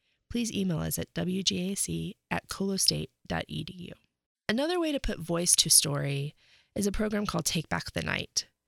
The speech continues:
The name Take Back the Night has been used in connection to raising awareness of violence against women since the nineteen seventies.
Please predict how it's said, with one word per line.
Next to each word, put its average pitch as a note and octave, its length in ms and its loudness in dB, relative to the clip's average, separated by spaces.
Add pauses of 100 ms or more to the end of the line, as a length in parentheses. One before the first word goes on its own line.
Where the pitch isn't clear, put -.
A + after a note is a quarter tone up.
(460)
The G3+ 80 0
name C#4+ 360 0
Take G3+ 240 2
Back F3 200 0
the F3+ 100 -2
Night D#3 260 0
has E3 140 -2
been E3 240 -2
used F3+ 340 0
in F3+ 120 -2
connection D#3+ 440 0
to D#3 120 0
raising F3 320 0
awareness D#3+ 560 -2
of F3 120 -4
violence E3 400 0
against D#3+ 300 2
women D#3+ 380 -2
since E3+ 240 0
the E3+ 100 -6
nineteen D#3+ 400 -2
seventies. - 640 2